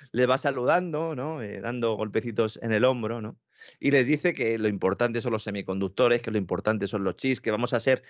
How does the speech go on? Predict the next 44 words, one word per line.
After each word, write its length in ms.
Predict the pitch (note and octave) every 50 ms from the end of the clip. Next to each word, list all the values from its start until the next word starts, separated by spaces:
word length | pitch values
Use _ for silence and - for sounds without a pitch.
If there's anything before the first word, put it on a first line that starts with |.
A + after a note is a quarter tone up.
| - _ _
el 180 | - C3 A#2+
paraíso 520 | - - G#2+ G#2 G2+ G#2+ A#2+ A#2+ - B2 A#2+
de 80 | A#2
los 160 | A2+ A2 G#2+ A2
microchips, 500 | G#2+ G2+ - G2+ F#2 - D3+ D3+ D3 C3+
que 140 | - G#2
vamos 340 | G2+ A#2 C3 B2+ B2 A#2+ - -
a 120 | A#2 A2+
meter 300 | A2 G#2+ G2+ - C3 A#2+
todo 180 | - - B2 A#2+
el 80 | A2+ G#2+
dinero 420 | A2 G#2+ A#2+ A#2 A#2 G#2 G2+ - _ _ _ - - _ _ -
público 380 | - C#3+ C3+ B2 C3 B2+ A2+
que 60 | A#2
haga 120 | A2 G#2+ G#2
falta, 300 | - D3 D3 C3+ - F3
supongo 260 | - G#2+ E2+ G2+ A2
que 80 | G#2+ A2+
el 60 | F#2+
dinero 240 | F2+ F2 F#2+ G#2+ F2+
público 320 | G2 G#2+ A2 A2+ B2 G#2+
que 60 | G2+
le 100 | F2+ E2+
quite 180 | - G2+ F2 G2
a 40 | F#2+
los 140 | F#2 - -
autónomos 440 | F2 F#2 B2 C3 B2+ A#2 B2 C2+ C3+
con, 280 | - - G2 F#2+ F2
con 200 | - - - G2+
la 80 | G2 F#2
reforma, 420 | F2+ F2 - C3 B2+ B2 B2 C3 B2
¿no? 180 | B2+ G#3+ - _ _ - - - - - _
En 100 | - A#2
su 120 | G#2 C3+ C#3+
momento, 480 | C3+ B2 B2+ C#3 C#3 C3+ A#2 A#2+ A#2 A#2
¿no? 160 | B2+ D3 - - - - _ _
Pero 440 | _ B3+ C4 B3+ A#3+ A#3+ A#3+ - _ _ _
que 100 | - C#3+
les 140 | C#3 C#3 C#3+
va 80 | D#3+
a 40 | D#3
pedir 220 | D#3 C#3 C3 C3+
un 100 | B2+ G#2+
favor. 300 | - F2+ C#2 A#1 G#1+ _